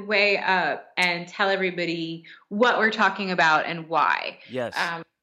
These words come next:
Speaker 1: so we are talking about the role that coaches can play in hosting retreats for folks to get away, to get out into nature, to get out of their comfort zone, to get out of their own heads,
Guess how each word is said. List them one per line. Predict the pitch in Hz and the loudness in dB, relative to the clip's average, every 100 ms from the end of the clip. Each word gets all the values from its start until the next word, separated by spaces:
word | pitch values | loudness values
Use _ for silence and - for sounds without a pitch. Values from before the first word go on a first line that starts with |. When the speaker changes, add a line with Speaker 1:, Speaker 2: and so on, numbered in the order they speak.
| _ _ | _ _
Speaker 1:
so | - - 202 196 196 196 | -12 -4 -2 0 -4 -6
we | 254 262 | -6 -2
are | 254 254 | 0 0
talking | 277 - - - 214 208 | 0 -2 -2 -2 -6 -6
about | 180 190 185 170 170 170 160 - - - | -6 -2 0 2 2 -2 -4 -10 -20 -20
the | 165 185 | -4 -2
role | 175 190 202 208 208 202 | 2 4 6 6 4 4
that | 160 - | 0 -2
coaches | - 247 285 - 190 147 151 156 - | -4 2 2 2 2 2 0 -8 -16
can | - 190 185 | -10 -8 -8
play | - 180 156 143 151 156 - - - - | 0 2 4 4 0 -4 -14 -20 -10 -2
in | 202 | 0
hosting | 208 202 254 262 262 - 240 226 226 - - - _ - | 0 2 4 4 0 0 2 2 -2 -6 -14 -20 _ -2
retreats | 202 208 - - 233 156 - - | 0 2 0 4 4 2 -2 -12
for | - - 196 196 | -8 2 2 2
folks | 226 214 208 - | 2 2 0 -6
to | 220 | -4
get | 202 | 0
away, | 208 190 175 175 170 170 | 4 4 6 6 4 0
to | |
get | 185 170 | -2 0
out | - 175 113 | 2 2 0
into | 180 190 | -6 -8
nature, | 175 165 - 170 170 | -6 -6 -6 -4 -4
to | 170 | -6
get | - - | -4 0
out | 165 | 0
of | 175 | 0
their | 175 | -2
comfort | 175 190 185 196 190 - | -4 -6 -4 -4 -6 -2
zone, | 196 190 190 | 0 0 -2
to | |
get | 185 - | -2 0
out | 160 | 0
of | 170 | 0
their | 165 120 | -4 -6
own | 151 151 | -6 -8
heads, | - 202 208 202 185 | -4 2 2 2 -2